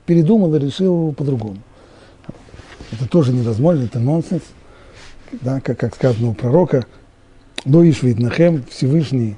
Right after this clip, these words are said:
он не человек, чтобы менять свои решения.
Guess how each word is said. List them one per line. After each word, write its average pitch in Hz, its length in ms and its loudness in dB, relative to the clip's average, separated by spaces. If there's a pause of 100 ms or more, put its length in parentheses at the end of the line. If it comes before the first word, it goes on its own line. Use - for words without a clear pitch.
он 131 280 -4 (100)
не 143 220 2
человек, 135 560 0 (260)
чтобы 123 280 -2
менять 120 380 -2
свои 110 420 -8 (1160)
решения. 110 380 -6